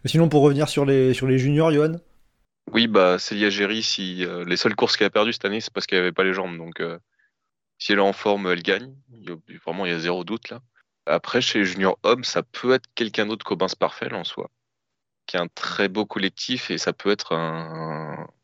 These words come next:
Speaker 2: un autre qui va gagner, euh, qui va gagner la course. C'est pas forcément aussi réglé que ça, surtout que les Français, pour le coup, euh, ça dépendra un peu des conditions météo, mais peuvent se la jouer collectif et, euh,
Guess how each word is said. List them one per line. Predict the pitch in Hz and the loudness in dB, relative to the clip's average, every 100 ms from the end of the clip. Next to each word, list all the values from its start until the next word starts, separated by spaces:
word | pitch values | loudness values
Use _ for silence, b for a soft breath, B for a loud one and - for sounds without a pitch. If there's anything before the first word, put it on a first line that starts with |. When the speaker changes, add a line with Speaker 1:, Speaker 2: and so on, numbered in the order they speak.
| - | -4
Speaker 2:
un | 82 87 | 0 2
autre | 87 - | 2 0
qui | - 87 | 0 2
va | 87 | 2
gagner, | 82 85 87 | 2 0 0
euh, | 82 80 82 | 0 -2 -10
qui | - | -6
va | 82 | -2
gagner | 82 82 | 0 -2
la | 85 | -2
course. | 131 123 - | -4 -4 -6
C'est | - | -4
pas | 90 | -4
forcément | - - - 90 | -4 -8 -6 -4
aussi | 85 - - | -4 -4 -2
réglé | 87 85 | 0 0
que | - | 0
ça, | 123 | 0
surtout | - - 104 | -2 -8 -8
que | - | -6
les | |
Français, | 92 107 92 120 | -4 -4 -2 -2
pour | 120 - | -4 -16
le | |
coup, | - 120 113 | -12 -6 -2
euh, | 92 85 80 _ _ _ _ - | -2 -4 -10 _ _ _ _ -4
ça | 87 | -2
dépendra | 90 104 92 92 | 0 0 2 2
un | 85 | 0
peu | 92 | -4
des | |
conditions | 87 90 87 92 | -6 -8 -10 -6
météo, | 87 - 131 | -6 -2 -2
mais | 110 82 | -2 -4
peuvent | 92 87 | -4 -2
se | - 92 | 0 2
la | |
jouer | 87 90 | 2 0
collectif | - 87 82 - 107 - 95 | -2 -4 -6 -6 -8 -6 -6
et, | 80 | -6
euh, | 78 71 | -6 -12